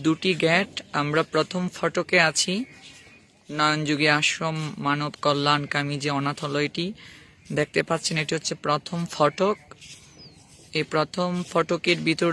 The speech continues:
দিয়ে প্রবেশ করেই আপনারা নিরীক্ষণ করতে পারছেন যে সাজানো বাগান। যিনি এই আশ্রমটির প্রতিষ্ঠাতা, তিনি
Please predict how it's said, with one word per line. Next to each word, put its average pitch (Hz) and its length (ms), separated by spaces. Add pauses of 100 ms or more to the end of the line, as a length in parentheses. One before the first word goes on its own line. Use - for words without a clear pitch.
(120)
দিয়ে 180 200 (1160)
প্রবেশ 165 320 (160)
করেই 175 280 (500)
আপনারা 160 340
নিরীক্ষণ 160 480
করতে 165 220 (100)
পারছেন 156 440 (1160)
যে 151 100 (140)
সাজানো 165 400 (100)
বাগান। 156 340 (760)
যিনি 175 220
এই 185 60 (100)
আশ্রমটির 185 640 (100)
প্রতিষ্ঠাতা, 175 720 (1120)
তিনি 170 180